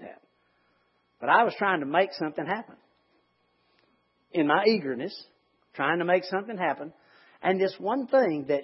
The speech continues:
should have come about just al-, always would, just wouldn't come about, wouldn't come about, wouldn't come about. And I, I started to declare it to come about a couple of times, and I stopped, and I didn't do it.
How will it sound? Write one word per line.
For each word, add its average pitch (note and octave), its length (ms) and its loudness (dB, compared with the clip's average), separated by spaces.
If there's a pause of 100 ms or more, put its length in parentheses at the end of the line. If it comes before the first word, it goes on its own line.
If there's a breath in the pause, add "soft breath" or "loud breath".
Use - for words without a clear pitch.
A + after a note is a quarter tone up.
(120)
should G#3 160 6
have F3+ 280 2
come G3 180 -6
about G#3 360 -6 (560 soft breath)
just G#3 160 0 (200)
al-, A3+ 440 8
always B3 380 10
would, A3 220 6
just F#3 180 0
wouldn't F#3+ 240 2
come F#3 120 0
about, F3+ 200 -4
wouldn't D#3+ 200 -4
come E3 100 0
about, D#3 180 -2
wouldn't C#3 160 -6
come D#3 120 -2
about. D3+ 340 -2 (500 soft breath)
And A3 200 2
I, A#3+ 240 2 (360)
I G3 160 2
started D4 420 2
to G3+ 100 6
declare G#3+ 440 0
it E3+ 180 0
to - 60 -18
come F3 240 -2
about A3 380 -4 (960)
a C#3 80 -6
couple G#3 220 0
of F#3+ 80 -10
times, A#3 280 -4
and F3+ 80 -2
I F#3+ 80 -4
stopped, B3+ 400 -2
and D#3 100 -2
I - 20 -8
didn't F3+ 240 -6
do A#3+ 140 -6
it. - 160 -14